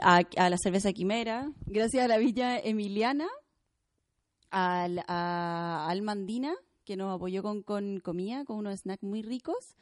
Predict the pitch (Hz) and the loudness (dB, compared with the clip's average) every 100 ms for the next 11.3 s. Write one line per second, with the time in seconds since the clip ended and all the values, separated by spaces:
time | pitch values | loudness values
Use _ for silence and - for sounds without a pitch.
0 | - _ - 214 214 - 190 180 165 135 | -20 _ -12 -8 -6 -6 -6 -4 -4 -6
1 | 147 - - _ - 165 135 - - - | -10 -16 -20 _ -14 -10 -10 -12 -14 -8
2 | 165 156 160 165 175 160 151 151 165 175 | -6 -4 -4 -2 -4 -6 -8 -6 -4 -6
3 | - - - 90 143 - - 165 165 - | -8 -10 -8 -8 -10 -12 -8 -4 -4 -6
4 | - - - _ - _ - - - 190 | -12 -16 -20 _ -20 _ -20 -20 -8 0
5 | 202 220 254 226 240 294 269 240 208 240 | 2 4 4 4 2 4 6 6 6 4
6 | 240 277 320 - 226 226 214 196 208 226 | 4 2 2 2 2 4 2 0 0 -2
7 | 214 202 214 220 226 233 226 226 208 208 | -2 -2 0 0 -2 -4 -6 -4 -2 -2
8 | 185 180 208 247 226 190 185 185 196 214 | 0 -2 -2 -4 -6 -6 -4 -2 -4 -4
9 | 196 - - 196 - - 269 - 202 190 | -6 -8 -8 -8 -6 -8 -8 -8 -10 -8
10 | 175 180 196 202 190 170 170 190 - - | -6 -4 -2 -2 -2 -2 -2 -4 -6 -12
11 | 262 294 | -10 -12